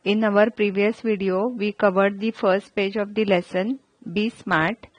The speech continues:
from your textbook, My English Course Book. आपल्या आधीच्या व्हिडिओमध्ये आपण तुमच्या अभ्यासक्रमातील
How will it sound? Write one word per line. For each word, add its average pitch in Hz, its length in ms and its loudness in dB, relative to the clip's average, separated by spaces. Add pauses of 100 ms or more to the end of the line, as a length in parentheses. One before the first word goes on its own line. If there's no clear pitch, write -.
(340)
from 202 240 0
your 196 340 0 (180)
textbook, 190 480 0 (100)
My 208 320 -6
English 208 480 -6
Course 185 300 -4
Book. - 400 -6 (720)
आपल्या 208 380 2 (200)
आधीच्या 202 420 -2
व्हिडिओमध्ये 196 840 -4 (1300)
आपण 202 520 0
तुमच्या 208 380 0
अभ्यासक्रमातील 202 920 -2